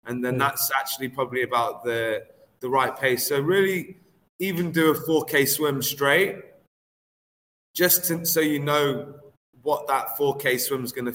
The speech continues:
Speaker 1: feel like in that last five hundred meters, because swimming for four kilometers over an hour and twenty minutes or an hour and fifteen or any, even an hour in the water is, it's a long time to kind of be swimming if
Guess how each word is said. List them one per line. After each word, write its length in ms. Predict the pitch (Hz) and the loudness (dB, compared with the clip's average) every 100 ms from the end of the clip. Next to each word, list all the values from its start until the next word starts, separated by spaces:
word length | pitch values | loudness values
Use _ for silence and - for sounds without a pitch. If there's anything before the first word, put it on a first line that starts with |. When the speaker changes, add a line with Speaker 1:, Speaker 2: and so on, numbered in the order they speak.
| - | -2
Speaker 1:
feel 180 | 135 123 | -2 0
like 380 | 113 110 95 117 | -2 -4 -6 -10
in 100 | 117 | -6
that 200 | 117 110 | -6 -2
last 360 | 120 117 - - - _ | -2 -2 -4 -10 -16 _
five 200 | 131 123 | -4 -2
hundred 320 | 123 120 120 | -4 -6 -4
meters, 480 | 127 127 107 104 - | -2 -2 -2 -4 -6
because 380 | 110 - 123 120 - - - _ | -12 -4 -4 -4 -14 -20 -20 _
swimming 340 | - 165 165 | -4 -2 -2
for 180 | - 143 | -4 -6
four 240 | - 151 139 | -2 -2 0
kilometers 840 | 139 139 117 113 107 104 - - _ _ _ | -2 -2 -2 -2 -4 -4 -8 -10 _ _ _
over 220 | 131 123 | 0 2
an 100 | 131 | 2
hour 280 | 131 127 123 | 2 2 2
and 140 | 120 | 0
twenty 240 | 120 131 123 | -2 -2 -2
minutes 500 | 127 120 110 - - | 0 -2 -2 -6 -6
or 440 | 110 110 107 104 - _ _ - | -4 -2 -4 -8 -14 _ _ -2
an 60 | |
hour 200 | 117 123 | 2 2
and 120 | 120 117 | 2 -2
fifteen 480 | 123 - 120 120 | -6 -2 0 0
or 380 | 110 107 104 104 - - | 0 0 0 -2 -8 -2
any, 160 | 147 | -2
even 340 | 139 143 147 131 | -2 -4 -2 0
an 140 | 123 | -2
hour 320 | 123 135 131 | 2 4 4
in 80 | 117 | 2
the 100 | 113 | 0
water 300 | 113 131 120 | 0 2 2
is, 120 | 107 | 0
it's 240 | - 117 - | -4 -8 -6
a 60 | |
long 240 | 123 135 123 | -2 0 -2
time 340 | 127 123 120 | -2 -2 -2
to 180 | 113 110 | -4 -8
kind 260 | 107 120 113 | -6 -8 -6
of 180 | 107 - - _ _ _ | -10 -12 -16 _ _ _
be 100 | - | -2
swimming 580 | 123 139 131 123 107 104 | 0 2 2 2 0 -4
if 100 | 110 | -12